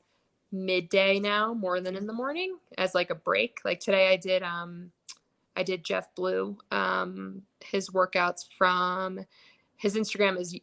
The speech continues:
is your favorite color. He was at, um, uh, why am I forgetting? Um, Switch Playground. He was a trainer at Switch Playground for a while and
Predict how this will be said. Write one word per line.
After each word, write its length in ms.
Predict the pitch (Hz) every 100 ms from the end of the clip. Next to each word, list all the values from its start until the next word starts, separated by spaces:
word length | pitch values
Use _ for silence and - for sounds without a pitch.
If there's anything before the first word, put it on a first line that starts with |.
| -
is 200 | 196 180
your 120 | 180
favorite 340 | 180 185 175 -
color. 400 | 185 180 185 190
He 200 | 190 185
was 140 | 180
at, 300 | 180 180 -
um, 480 | 180 170 165 165 170 _ _ _ _ - - _ _ _ _ _ -
uh, 520 | 196 202 202 104 104
why 120 | 107 107
am 80 |
I 80 | 107
forgetting? 920 | 104 104 107 107 107 107 107 104 104 -
Um, 560 | 208 202 202 196 196 196 _ _ _ _ _ _ _ _ _ _ _ -
Switch 200 | 247 -
Playground. 440 | 226 190 160 185 175 - - -
He 120 | 220
was 120 | 208
a 40 | 202
trainer 280 | - 202 185
at 100 | -
Switch 220 | 185 -
Playground 460 | 190 175 165 160 175
for 140 | 175
a 60 | 170
while 300 | 170 175
and 100 | 180